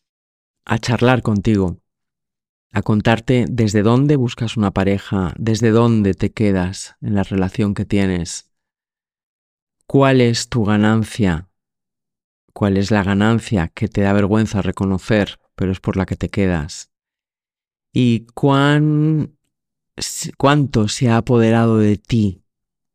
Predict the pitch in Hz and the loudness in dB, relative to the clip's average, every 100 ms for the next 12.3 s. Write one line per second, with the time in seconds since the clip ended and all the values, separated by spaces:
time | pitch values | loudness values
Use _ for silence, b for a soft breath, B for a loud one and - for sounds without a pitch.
0 | _ - 113 - 123 117 117 117 110 123 | _ -6 -6 -2 0 0 0 0 2 2
1 | 120 117 107 104 104 104 101 120 117 113 | 2 0 2 2 0 -2 -2 -2 0 2
2 | 98 - - 113 95 85 _ _ _ _ | 0 0 0 0 0 -4 _ _ _ _
3 | _ _ _ _ - 120 113 123 131 - | _ _ _ _ -6 -2 0 2 0 -2
4 | 98 - - _ _ _ - 113 113 110 | -2 -4 -12 _ _ _ -8 -2 0 2
5 | 104 90 - - 117 107 113 110 - 107 | 2 0 -4 -6 0 0 2 0 0 -2
6 | 101 113 92 87 - 101 - - 131 123 | 0 0 0 -2 -8 -6 -6 0 0 0
7 | 120 - 107 104 - 101 95 92 92 90 | -2 0 2 2 -2 -4 -2 0 -2 -4
8 | - - - - _ _ _ _ _ _ | -10 -12 -12 -12 _ _ _ _ _ _
9 | _ _ - - 123 113 107 - _ _ | _ _ -16 -4 0 2 0 -6 _ _
10 | _ _ - 104 101 101 110 101 101 - | _ _ 0 2 2 0 -2 -2 -2 -4
11 | - 104 98 - _ - 98 - 104 101 | -2 0 0 -4 _ -8 -6 -2 0 0
12 | 87 82 | -2 -8